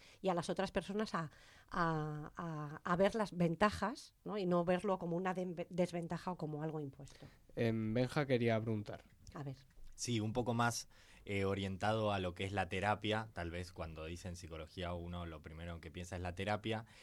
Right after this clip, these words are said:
Speaker 3: Y mi pregunta es, ¿qué le dirías a las personas que creen que si no tienen problemas no es necesario hablar con un psicólogo?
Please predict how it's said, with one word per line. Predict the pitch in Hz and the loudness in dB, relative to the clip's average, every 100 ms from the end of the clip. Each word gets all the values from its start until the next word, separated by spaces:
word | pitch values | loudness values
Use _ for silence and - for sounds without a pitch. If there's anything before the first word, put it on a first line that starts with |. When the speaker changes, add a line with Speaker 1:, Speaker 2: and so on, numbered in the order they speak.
| - - - | -20 -18 -6
Speaker 3:
Y | 113 110 110 110 | 0 2 2 0
mi | 110 | -2
pregunta | 101 113 131 131 123 | 0 0 2 2 2
es, | 120 - - - - - | 2 -2 -16 -20 -16 2
¿qué | 151 | 6
le | 156 | 8
dirías | 139 127 135 135 - - | 6 6 4 4 -2 -4
a | 104 98 98 92 | 2 2 2 2
las | 95 98 | 0 0
personas | 101 95 - 120 117 - | -2 -2 0 0 0 -2
que | 98 87 | -4 0
creen | 113 117 127 120 - | 0 0 -2 -10 -8
que | 101 95 92 | -2 0 0
si | 87 95 | -2 -2
no | 101 107 | 0 0
tienen | 117 117 101 | 0 0 0
problemas | 98 101 117 127 127 - 92 | 0 2 2 0 -2 -6 -4
no | 101 107 | 0 2
es | |
necesario | 107 101 87 - 98 104 101 | 0 -2 -4 -2 0 2 2
hablar | 90 85 90 87 | 0 0 0 -2
con | 87 | -4
un | 87 87 | -4 -4
psicólogo? | 87 82 82 76 71 | -6 -6 -6 -6 -8